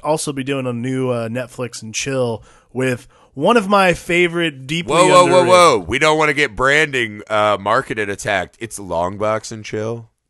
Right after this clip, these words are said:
Speaker 1: Oh, sorry, sorry.
Speaker 2: <laughs>
Speaker 1: We're Netflix and chilling while you, you, we're Long Box and chilling.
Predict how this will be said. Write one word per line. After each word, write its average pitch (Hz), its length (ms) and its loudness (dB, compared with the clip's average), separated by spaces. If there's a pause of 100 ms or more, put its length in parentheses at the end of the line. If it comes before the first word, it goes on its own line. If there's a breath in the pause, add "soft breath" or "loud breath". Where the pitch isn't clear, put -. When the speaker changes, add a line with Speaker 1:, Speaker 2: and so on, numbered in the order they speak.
(120)
Speaker 1:
Oh, 135 140 -4
sorry, 127 480 -2
sorry. 113 340 -6 (180)
Speaker 2:
<laughs> - 200 -8
Speaker 1:
We're 190 160 4
Netflix 151 480 0
and 131 100 -6
chilling 131 300 0
while 127 160 0
you, 123 80 -6
you, 123 280 -6
we're 170 220 2
Long 147 320 2
Box 117 300 -4
and 104 100 -12
chilling. 104 360 -10